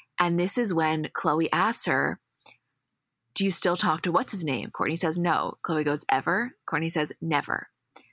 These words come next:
Khloé goes, "Good. Do you look back and think he might have been a little negative for you?"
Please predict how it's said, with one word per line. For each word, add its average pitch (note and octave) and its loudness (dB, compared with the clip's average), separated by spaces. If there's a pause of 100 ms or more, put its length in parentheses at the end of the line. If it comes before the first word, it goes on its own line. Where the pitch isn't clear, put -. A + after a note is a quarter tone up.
(280)
Khloé F3 4
goes, E3+ 0
"Good. F3 0
Do F3+ -2
you F3 2
look F#3+ 0
back E3 2
and E3+ 0
think E3+ 0
he F3 0
might D#3 2
have E3 2
been E3 0
a D#3 0
little D3+ 0
negative D3+ 0
for - -4
you?" A#3+ 0